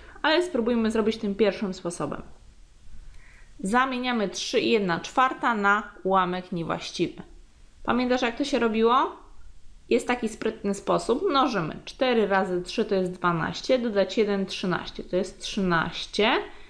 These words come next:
I mianownik bez zmian czwartych. Trzynaście czwartych, czyli trzy i jedna czwarta to trzynaście czwartych. Ma to sens, ponieważ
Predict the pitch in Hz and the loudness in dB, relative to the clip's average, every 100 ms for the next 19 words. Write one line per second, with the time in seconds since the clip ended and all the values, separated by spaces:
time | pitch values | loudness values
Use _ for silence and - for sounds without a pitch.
0 | - - 508 381 220 220 240 185 185 180 | -14 -2 2 4 4 2 0 -2 0 0
1 | 202 190 185 - - - 180 156 - - | 0 0 -2 -6 -12 -2 0 0 -4 -18
2 | - - - 294 262 254 - 202 - 160 | -20 -16 -6 0 2 0 -2 -6 -4 -4
3 | - - - - 175 170 - - 233 214 | -4 -10 -16 -4 0 0 -4 2 4 6
4 | 180 170 170 - 160 - 254 359 - - | 4 0 -2 -2 -2 0 0 0 -6 -18
5 | - - 285 - 208 196 - - 185 185 | -6 -2 -2 -2 -2 -2 0 -2 -2 -4
6 | - - - - 170 - - - - - | -14 -20 -6 -2 -2 -4 -16 -18 -20 -12
7 | - 466 453 220 - 175 226 - 247 233 | 2 2 2 -4 -4 -6 -8 -6 -4 0
8 | 214 | 0